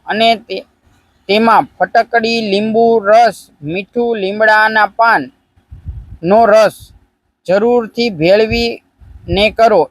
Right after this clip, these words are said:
એનાથી નકારાત્મકતા ઉર્જા સમાપ્ત થાય છે અને વાસ્તુ દોષ ઉત્પન્ન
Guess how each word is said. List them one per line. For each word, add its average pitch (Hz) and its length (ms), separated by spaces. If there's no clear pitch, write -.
એનાથી 220 500
નકારાત્મકતા 214 1080
ઉર્જા 208 640
સમાપ્ત 233 600
થાય 202 280
છે 208 240
અને 185 240
વાસ્તુ 180 520
દોષ 208 400
ઉત્પન્ન 214 560